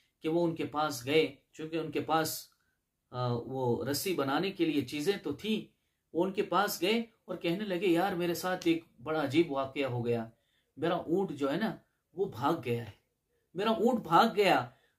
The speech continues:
मैं चाहता हूं कि तुम लोग मेरी मदद करो, ये जो चीज है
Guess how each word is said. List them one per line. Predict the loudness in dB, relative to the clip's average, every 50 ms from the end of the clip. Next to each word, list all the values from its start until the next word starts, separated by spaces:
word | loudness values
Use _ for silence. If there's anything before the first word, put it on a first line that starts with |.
| -8
मैं | -4 -2 0 0 2
चाहता | 2 2 2 2 4 4
हूं | 4 4 4 2 0 -4 -10 _ _ -12
कि | -8
तुम | -6 -4 0
लोग | 2 4 4 4 4 2
मेरी | 2 2 2
मदद | 2 2 6 6 6 4
करो, | 4 0 2 2 2 0 -2 -8 _ _ _
ये | -4 -2 0 0
जो | 0 -2
चीज | -4 -2 -2 0 0 2 2
है | 2 2 2 0 0 -4 _